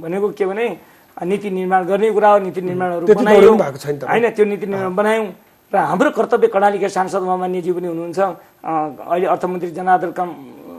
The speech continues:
Speaker 2: अँ, उहाँ पनि त्यही
Speaker 1: मन्त्रीज्यू
Speaker 2: हुनुहुन्छ।
Speaker 1: हुनुहुन्छ।
Speaker 2: अँ।
Speaker 1: हामीले एउटा चाहिँ गऱ्यौँ, सुरुको वर्ष हामीलाई
Speaker 2: उम्।
Speaker 1: कर्णाली प्रदेशमा एकदम कम
Speaker 2: उम्।
Speaker 1: बजेट गयो।
Speaker 2: उम्।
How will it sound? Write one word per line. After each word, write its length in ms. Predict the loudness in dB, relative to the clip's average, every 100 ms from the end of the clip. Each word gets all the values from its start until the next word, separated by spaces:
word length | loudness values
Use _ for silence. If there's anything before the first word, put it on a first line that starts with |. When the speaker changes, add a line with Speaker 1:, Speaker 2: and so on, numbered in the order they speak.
| -18
Speaker 2:
अँ, 180 | -10 -6
उहाँ 180 | -4 -2
पनि 180 | -2 0
त्यही 140 | -2
Speaker 1:
मन्त्रीज्यू 220 | 0 -2
Speaker 2:
हुनुहुन्छ। 300 | -2 -4 2
Speaker 1:
हुनुहुन्छ। 0 |
Speaker 2:
अँ। 520 | 2 2 -6 -18 -8 2
Speaker 1:
हामीले 200 | 4 8
एउटा 280 | 8 8
चाहिँ 280 | 6 2 0
गऱ्यौँ, 260 | 0 0 0
सुरुको 360 | -4 -2 2
वर्ष 220 | 4 4 4
हामीलाई 420 | 4 4 2 2
Speaker 2:
उम्। 320 | 0 -12 -2
Speaker 1:
कर्णाली 240 | 2 2
प्रदेशमा 360 | 0 -4 -4 -6
एकदम 260 | -2 0 0
कम 120 | -4
Speaker 2:
उम्। 100 | -6
Speaker 1:
बजेट 220 | -6 -4
गयो। 240 | -4 -8 -12 -18
Speaker 2:
उम्। 140 | -14